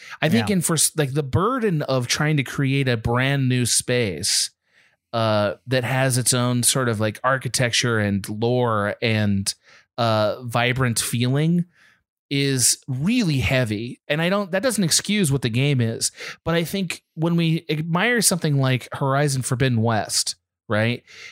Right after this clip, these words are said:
Speaker 1: it's really about admiring the depth in which they contemplated the premise of their game and the depth to which they, like, dug in and designed from the very basic,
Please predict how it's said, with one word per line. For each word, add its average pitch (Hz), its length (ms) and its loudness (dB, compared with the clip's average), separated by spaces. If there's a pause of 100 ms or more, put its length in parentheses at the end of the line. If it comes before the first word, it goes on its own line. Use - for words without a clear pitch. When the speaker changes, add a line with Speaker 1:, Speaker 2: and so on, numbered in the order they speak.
(120)
Speaker 1:
it's 147 180 2
really 220 280 0
about 156 240 0
admiring 135 680 0
the 131 140 0
depth 151 420 -2
in 139 160 0
which 123 280 0
they 127 180 0
contemplated 127 880 0
the 107 80 -4
premise 113 760 -2 (320)
of 120 180 0
their 110 180 2
game 104 440 -4 (500)
and 127 160 0
the 127 60 0
depth 147 300 -2
to 143 100 -2
which 139 220 0
they, 131 200 0
like, 117 400 -2 (140)
dug 147 280 0
in 135 360 -2
and 113 340 -2
designed 120 680 0
from 117 340 0
the 107 80 0
very 120 680 -2 (320)
basic, 135 560 -2